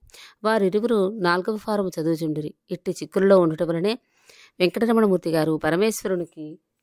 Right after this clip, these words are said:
అనేక విధములగు సహాయము తాము అనురింపజాలమనియు, కుమారుడు అందరితో పాటు తన కడనున్న ఎట్టులో కలో గంజో పోయగలడనియు, ఇతర స్థలములకు పోయినచో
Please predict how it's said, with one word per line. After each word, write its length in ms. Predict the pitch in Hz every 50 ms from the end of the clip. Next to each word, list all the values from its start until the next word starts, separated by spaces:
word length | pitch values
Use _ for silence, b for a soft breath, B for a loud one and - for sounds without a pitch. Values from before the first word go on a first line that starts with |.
| _ _ _ -
అనేక 600 | 160 165 185 208 226 226 214 _ - 185 160 - _ -
విధములగు 600 | - 160 165 160 - - 202 220 208 208 180 165 165
సహాయము 600 | - - 165 156 185 190 208 208 202 185 175 - b b b b b b -
తాము 200 | - 190 185 180
అనురింపజాలమనియు, 960 | 160 156 160 208 208 202 214 190 190 180 165 165 160 165 160 156 156 156 156 165 _ B B B B B B B _
కుమారుడు 520 | - 202 190 220 233 240 226 214 190 180 - -
అందరితో 360 | 170 180 196 202 208 226 220
పాటు 260 | 190 202 196 185 196
తన 200 | 185 - 175 165
కడనున్న 580 | 165 - 175 180 196 214 208 202 202 196 180 - - _ -
ఎట్టులో 480 | 165 165 165 - 180 196 208 208 202 196 - _ _ _ -
కలో 280 | 160 156 165 185 202
గంజో 380 | 196 175 180 175 170 180 190 185
పోయగలడనియు, 800 | - - 143 147 170 170 196 190 180 175 170 160 156 156 160 - - -
ఇతర 220 | 190 - 226 220
స్థలములకు 540 | 208 - - - 190 190 196 202 196 - 190
పోయినచో 520 | 185 190 185 185 180 - - 190 180 170